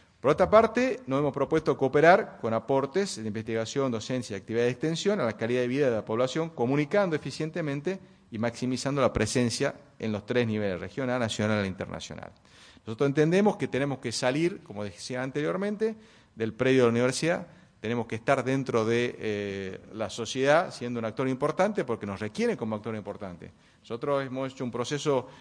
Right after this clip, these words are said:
en primer año muy interesante de apertura de la universidad y la respuesta que ha tenido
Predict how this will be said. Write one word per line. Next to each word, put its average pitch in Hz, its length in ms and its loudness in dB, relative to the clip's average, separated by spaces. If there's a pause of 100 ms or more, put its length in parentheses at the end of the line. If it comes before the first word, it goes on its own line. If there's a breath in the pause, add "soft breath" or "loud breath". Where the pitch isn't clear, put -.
(160 loud breath)
en 104 320 -4
primer 117 300 2
año 147 320 6
muy 123 180 4
interesante 135 480 0
de 104 60 -2
apertura 117 460 -2
de 117 40 0
la 113 60 -4
universidad 123 500 -4
y - 80 -8
la 110 100 -2
respuesta 127 440 0
que 113 80 -4
ha 107 80 -6
tenido 120 440 2